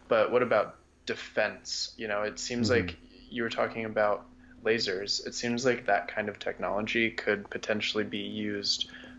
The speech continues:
Speaker 1: for, uh, defense as well, not just for
Speaker 2: Yeah.
Speaker 1: attacking. And, and you're kind of saying how you could use it as, you know, a, um, missile defense system, as in, like, the missile itself is, or a,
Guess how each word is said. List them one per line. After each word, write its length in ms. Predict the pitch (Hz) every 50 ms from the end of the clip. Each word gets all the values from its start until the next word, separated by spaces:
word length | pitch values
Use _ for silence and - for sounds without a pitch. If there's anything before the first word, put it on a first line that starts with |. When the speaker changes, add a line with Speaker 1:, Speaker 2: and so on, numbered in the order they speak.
| -
Speaker 1:
for, 800 | - - - - - 110 202 202 196 190 190 190 190 - 95 - - - - - - - - - -
uh, 140 | - 101 95
defense 460 | 95 98 98 - 131 120 110 101 -
as 120 | - - -
well, 320 | 120 123 107 87 - - 98
not 220 | 104 98 - -
just 220 | - 104 - -
for 120 | - - -
Speaker 2:
Yeah. 80 | 107
Speaker 1:
attacking. 440 | 101 101 110 104 104 - - 95 98 107
And, 140 | 117 127
and 280 | 127 131 151 151 151 151
you're 200 | 151 143 131 120
kind 200 | - - 110 107
of 80 | 104 -
saying 300 | - - 101 101 101 101
how 140 | 107 104
you 120 | 104 104 104
could 280 | - - 101 101 104 - - - - - - -
use 220 | 113 113 110 104 110
it 80 | 107 104
as, 580 | 104 98 98 101 104 - - - - - - -
you 80 | 117 101
know, 240 | 95 87 85 - - - - - - - - - - - - -
a, 560 | 110 110 107 101 101 101 101 98 98 110 117 - - - - - - -
um, 360 | - 104 - - - 113 120 - -
missile 360 | - 120 127 123 - - 113
defense 380 | 107 110 - - 98 90 - -
system, 480 | - 98 - - - - 98 98 113 - -
as 260 | - 127 123 117 120
in, 120 | 123 117
like, 220 | 113 107 104 - -
the 80 | 117
missile 400 | 110 113 117 113 - - 117 107
itself 440 | 104 - - - - 113 104 101 -
is, 120 | 110 104 113
or 180 | - - 123
a, 420 | 120 117 117 - 90 113 110 107